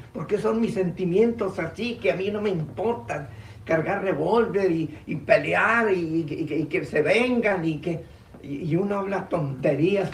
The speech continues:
pero es guiado e inspirado por el espíritu satánico,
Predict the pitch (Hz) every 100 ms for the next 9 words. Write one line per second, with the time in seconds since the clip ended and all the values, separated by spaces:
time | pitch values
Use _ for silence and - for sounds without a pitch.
0 | - - 156 151 143 151 151 160 170 170
1 | 170 151 143 139 156 147 156 156 156 -
2 | 151 156 151 139 139 - 147 143 139 131
3 | 139 - 135 143 147 139 139 117 101